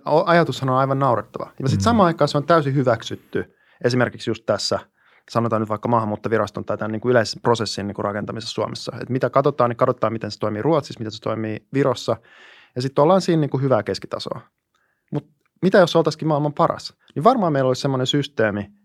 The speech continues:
Speaker 1: jos olisi tämmöinen funktio, mitä Risto sä ehdotit, musta toi kuulosti nerokkaalta. Ja kenties myös semmoinen funktio,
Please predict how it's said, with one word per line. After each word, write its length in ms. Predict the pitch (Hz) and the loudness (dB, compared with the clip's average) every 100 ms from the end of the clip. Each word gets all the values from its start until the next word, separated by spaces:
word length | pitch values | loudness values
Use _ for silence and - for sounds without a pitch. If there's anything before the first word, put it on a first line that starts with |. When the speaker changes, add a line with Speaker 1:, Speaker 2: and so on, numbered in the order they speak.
| _ _ _ | _ _ _
Speaker 1:
jos 220 | 127 123 | -2 2
olisi 260 | 135 131 - | 4 2 2
tämmöinen 300 | 113 104 107 | 0 0 -2
funktio, 460 | 110 110 - 117 104 | -2 -4 -2 -2 -2
mitä 240 | 107 - - - | -2 -6 -6 -4
Risto 280 | 117 - | -4 -4
sä 140 | 104 113 | -2 0
ehdotit, 260 | 113 104 | 0 -4
musta 180 | 107 - | -8 -6
toi 80 | 117 | -4
kuulosti 300 | 110 113 - | -2 -4 0
nerokkaalta. 520 | 135 113 - - 120 - _ _ _ | 0 0 -2 -4 -4 -6 _ _ _
Ja 200 | 139 139 - _ _ _ | 4 4 2 _ _ _
kenties 360 | 160 151 139 151 | 4 4 2 4
myös 180 | 147 | 2
semmoinen 280 | 160 151 135 | 2 2 2
funktio, 600 | 131 139 - 135 131 - | 0 -4 -2 2 2 0